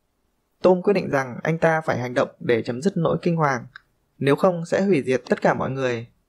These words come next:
và mọi thứ anh ta yêu quý. Bộ phim dựa trên cuốn tiểu thuyết cùng tên năm một nghìn chín trăm tám mươi chín của Swartz. Bối cảnh bộ phim diễn ra vào mùa đông ở Devon, ẩm ướt và xám xịt. Bầu trời vắt kiệt niềm vui trong ngày.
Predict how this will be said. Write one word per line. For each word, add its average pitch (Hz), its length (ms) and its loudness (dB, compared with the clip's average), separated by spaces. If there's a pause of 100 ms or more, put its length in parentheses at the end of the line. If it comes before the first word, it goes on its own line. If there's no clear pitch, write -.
(140)
và 135 180 2
mọi 127 200 -2
thứ 123 200 -2
anh 160 180 -2
ta 165 80 2
yêu 147 180 4
quý. 131 360 0 (960)
Bộ 160 240 6
phim 196 160 0
dựa 170 160 2
trên 175 160 -4
cuốn 151 220 -2
tiểu 175 180 4
thuyết 220 160 4
cùng 151 200 -4
tên 170 240 6
năm 170 140 -4
một 156 60 -6
nghìn 135 160 -8
chín 135 200 -6
trăm 165 160 0
tám 135 140 0
mươi 131 100 -12
chín 131 160 -2 (120)
của 175 220 4 (120)
Swartz. 208 200 -2 (400)
Bối 143 240 2
cảnh 233 180 4
bộ - 160 -2
phim 190 180 2
diễn 170 180 2
ra 190 200 4
vào 143 140 0
mùa 135 80 0
đông 160 300 0
ở 139 260 0
Devon, 165 400 2 (460)
ẩm 113 200 -2
ướt 214 180 4 (200)
và 127 340 -2
xám 127 100 -4 (100)
xịt. 196 120 4 (580)
Bầu - 220 2
trời 143 180 0
vắt 196 200 0
kiệt 165 200 4
niềm 139 160 -10
vui 165 200 -2
trong 170 120 -4
ngày. 139 240 -8